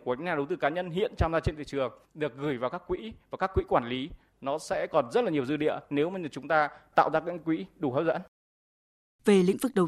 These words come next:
Speaker 2: tư, ông Phạm Tiến Dũng nhận định, sản phẩm bảo hiểm hưu trí, bảo hiểm sức khỏe và quản lý tài sản sẽ có sự phát triển vượt bậc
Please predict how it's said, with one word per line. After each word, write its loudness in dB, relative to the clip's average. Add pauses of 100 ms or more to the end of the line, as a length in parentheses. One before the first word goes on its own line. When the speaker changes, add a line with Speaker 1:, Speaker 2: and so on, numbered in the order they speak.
Speaker 2:
tư, 12 (400)
ông 6
Phạm 0
Tiến 6
Dũng 8
nhận 0
định, 10 (520)
sản 4
phẩm 4
bảo 4
hiểm 4
hưu 2
trí, 6 (200)
bảo 4
hiểm 4
sức -4
khỏe 4 (280)
và 6
quản 2
lý 4
tài 2
sản 8 (280)
sẽ -4
có 2
sự 2
phát -4
triển 4
vượt -2
bậc 2